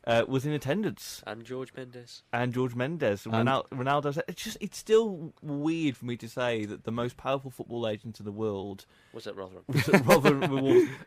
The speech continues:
Speaker 1: in, in a Wolves, in a Wolves capacity. But yeah, the, uh, the, the, you
Speaker 2: And
Speaker 1: know, the
Speaker 2: apparently
Speaker 1: head
Speaker 2: the pers-
Speaker 1: honcho, the, the, the big man was there.
Speaker 3: And the
Speaker 2: Uh,
Speaker 3: Benfica
Speaker 2: you know,
Speaker 3: chairman
Speaker 2: I was
Speaker 3: as well.
Speaker 2: supposed to
Speaker 1: Yeah,
Speaker 2: say
Speaker 1: the Benfica chairman as well. So hopefully
Speaker 2: We best play Benfica in pre-season. In, in Lisbon.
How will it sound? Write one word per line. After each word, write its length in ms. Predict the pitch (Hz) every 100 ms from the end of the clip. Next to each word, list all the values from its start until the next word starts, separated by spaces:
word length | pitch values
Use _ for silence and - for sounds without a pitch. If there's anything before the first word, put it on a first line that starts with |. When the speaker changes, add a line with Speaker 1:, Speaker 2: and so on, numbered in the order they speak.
| -
Speaker 1:
in, 160 | 147 -
in 120 | 151
a 60 | 139
Wolves, 360 | 127 135 127 -
in 140 | - 120
a 60 |
Wolves 240 | 117 117 -
capacity. 540 | 110 107 - - 90 - -
But 120 | 131
yeah, 100 | 151
the, 240 | 131 139 131
uh, 460 | 131 127 123 123 123
the, 200 | 90 104 -
the, 160 | 117 113
you 260 | 113 107 -
Speaker 2:
And 0 |
Speaker 1:
know, 80 | 120
the 60 | 104
Speaker 2:
apparently 240 | 135 113
Speaker 1:
head 80 | 131
Speaker 2:
the 40 | 135
pers- 80 | 143 143
Speaker 1:
honcho, 340 | - 110 104
the, 120 | 110
the, 160 | 98 113
the 140 | -
big 220 | 117 120
man 300 | 117 104 95
was 160 | 104 92
there. 260 | 98 90 90 _
Speaker 3:
And 180 | 127 139
the 60 | 135
Speaker 2:
Uh, 120 | 127
Speaker 3:
Benfica 340 | 123 - 117
Speaker 2:
you 60 | 139
know, 60 | 127
Speaker 3:
chairman 160 | 147
Speaker 2:
I 20 |
was 100 | 160
Speaker 3:
as 80 | 135
well. 60 | 135 -
Speaker 2:
supposed 60 |
to 60 | 160
Speaker 1:
Yeah, 120 | 95
Speaker 2:
say 60 | 120
Speaker 1:
the 120 | 127
Benfica 320 | 160 180 170
chairman 260 | - 104 101
as 100 | 110
well. 280 | 120 107 98
So 500 | - 131 123 120 117
hopefully 920 | - - 175 143 - 123 95 95 123 - _ _
Speaker 2:
We 100 | 120
best 200 | 113 104
play 120 | - 95
Benfica 400 | 95 90 92 87
in 60 | 87
pre-season. 540 | 82 85 90 85 85 -
In, 260 | 120 120 -
in 200 | 117 110
Lisbon. 360 | 101 - 90